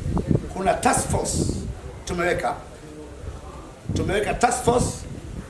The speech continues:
ambao tumeweka na watafanya hiyo kazi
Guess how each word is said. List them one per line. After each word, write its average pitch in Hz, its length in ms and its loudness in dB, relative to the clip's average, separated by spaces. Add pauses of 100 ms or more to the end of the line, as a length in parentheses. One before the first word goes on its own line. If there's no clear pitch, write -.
(460)
ambao 202 260 4
tumeweka 202 840 4 (840)
na 147 120 4
watafanya 156 520 0
hiyo 180 120 0
kazi 214 520 6